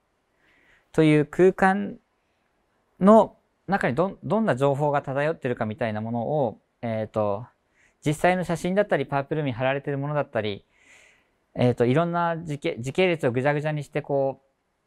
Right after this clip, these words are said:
う、この辺にこう、やっておりますね。まあ、まさにこの辺っていうのは前衛美術家のアジトをコスプレしているようなパープルームの、本当に、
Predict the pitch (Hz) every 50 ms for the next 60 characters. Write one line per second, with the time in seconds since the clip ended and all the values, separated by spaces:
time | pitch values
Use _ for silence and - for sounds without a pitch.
0 | _ _ 131 147 147 139 147 147 139 139 135 135 127 - 127 120 120 120 117 113
1 | 110 107 107 - _ _ _ _ _ _ _ _ _ _ _ _ _ _ _ _
2 | _ _ _ - 131 131 127 - _ _ - 131 123 120 117 113 113 104 - 113
3 | 113 107 104 104 98 95 - 82 80 78 98 - - 165 151 139 113 - - -
4 | 175 185 - 202 156 127 143 143 143 151 156 156 156 185 180 165 120 101 110 127
5 | 143 151 160 160 160 151 156 156 160 156 - - 160 156 156 156 - - _ _
6 | _ _ _ _ _ _ _ _ _ _ _ _ _ - 147 156 151 165 156 -
7 | 135 113 101 - _ _ _ - 139 160 147 - - 143 131 - - - 160 151
8 | 147 - - 170 156 156 151 156 170 175 165 131 135 143 139 113 90 98 107 -
9 | _ _ _ _ _ _ _ _ - 135 135 - - 135 139 151 143 127 113 139
10 | 156 143 104 85 78 - _ _ _ _ _ _ _ _ _ _ _ _ _ _
11 | _ _ _ _ _ _ _ _ _ _ _ - 143 147 135 139 131 127 123 117
12 | -